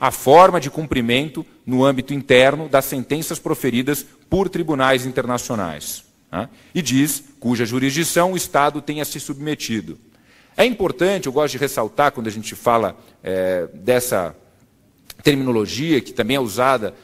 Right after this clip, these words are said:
na emenda quarenta e cinco, que trouxe, né, é, um parágrafo a mais, o parágrafo quarto, no artigo quinto, quando fala de tribunal penal internacional. Nós não falamos do Tribunal Penal Internacional,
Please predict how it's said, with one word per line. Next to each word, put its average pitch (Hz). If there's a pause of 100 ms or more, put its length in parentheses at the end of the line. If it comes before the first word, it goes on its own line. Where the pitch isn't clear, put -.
na 101
emenda 117
quarenta 110
e 90
cinco, 139
que 101
trouxe, 120 (240)
né, 117 (340)
é, 95
um 101
parágrafo 107
a 90
mais, 113
o 92
parágrafo 104
quarto, 117
no 92
artigo 98
quinto, 160 (320)
quando 165
fala 135 (240)
de 143
tribunal 139 (280)
penal 156
internacional. 123 (160)
Nós 131
não 190
falamos 175
do 170
Tribunal 127
Penal 107
Internacional, 92